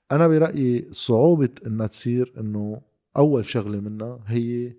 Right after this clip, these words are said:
موازين القوى. ما بعرف إذا هالانتخابات من بعد ما فرجت كل واحد شو جايب أصوات وكذا،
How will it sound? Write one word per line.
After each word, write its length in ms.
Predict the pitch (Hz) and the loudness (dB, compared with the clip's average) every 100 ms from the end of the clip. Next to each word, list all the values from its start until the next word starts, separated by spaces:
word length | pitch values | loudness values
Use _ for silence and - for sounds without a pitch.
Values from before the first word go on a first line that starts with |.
| _ _ _ | _ _ _
موازين 360 | 113 110 104 110 | 0 0 2 -2
القوى. 340 | 95 - - - _ _ _ - - _ _ _ _ _ _ | -6 -12 -14 -20 _ _ _ -20 -20 _ _ _ _ _ _
ما 180 | 127 175 | -2 2
بعرف 380 | 190 135 113 - | 2 0 -6 -10
إذا 260 | 123 101 87 | -10 -10 -6
هالانتخابات 840 | 151 - 123 120 - 107 104 - | -6 -6 -10 -10 -6 -6 -6 -6
من 100 | 107 | -2
بعد 200 | 127 135 | -2 -2
ما 100 | 120 | -4
فرجت 400 | - 135 117 104 | -8 -8 -10 -12
كل 100 | 131 | -8
واحد 320 | 135 120 117 | -8 -8 -12
شو 120 | - | -12
جايب 180 | 107 117 | -10 -8
أصوات 420 | 104 - 107 101 | -10 -12 -14 -16
وكذا، 440 | 104 101 90 95 | -16 -14 -12 -14